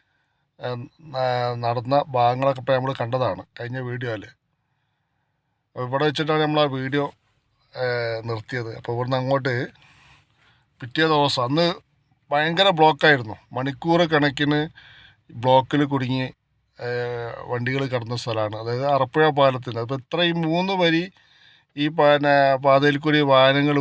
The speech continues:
വന്നിട്ട് പിന്നെ അവിടെ അറപ്പുഴ പാലത്തിൻ്റെ അവിടെ ഒരു കുപ്പിക്കഴുത്ത് പോലെ ഒരു വൺ വേ സിസ്റ്റത്തിലാണ് പോകുമ്പോഴേ വാഹനങ്ങൾ വന്നിട്ട് അവിടെ അടഞ്ഞു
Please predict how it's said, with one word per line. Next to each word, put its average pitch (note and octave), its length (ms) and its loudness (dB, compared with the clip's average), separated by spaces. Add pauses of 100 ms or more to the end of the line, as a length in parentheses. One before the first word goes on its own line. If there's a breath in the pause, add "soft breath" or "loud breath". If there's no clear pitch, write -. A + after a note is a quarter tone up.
വന്നിട്ട് B2 300 -2 (100)
പിന്നെ C3+ 240 -2
അവിടെ B2+ 220 2 (220)
അറപ്പുഴ C3 260 -2 (140)
പാലത്തിൻ്റെ B2+ 480 -2
അവിടെ B2 160 0 (600 soft breath)
ഒരു C3+ 180 -6
കുപ്പിക്കഴുത്ത് D3 580 -2 (100)
പോലെ A#2+ 220 0 (360)
ഒരു B2+ 120 -10 (440)
വൺ B2 120 -8 (100)
വേ C3+ 60 -2 (180)
സിസ്റ്റത്തിലാണ് C3+ 500 -2 (100)
പോകുമ്പോഴേ A#2+ 380 -4 (720)
വാഹനങ്ങൾ C3 400 -4 (160)
വന്നിട്ട് B2+ 300 -6 (140)
അവിടെ A#2+ 260 -6
അടഞ്ഞു A#2 280 -4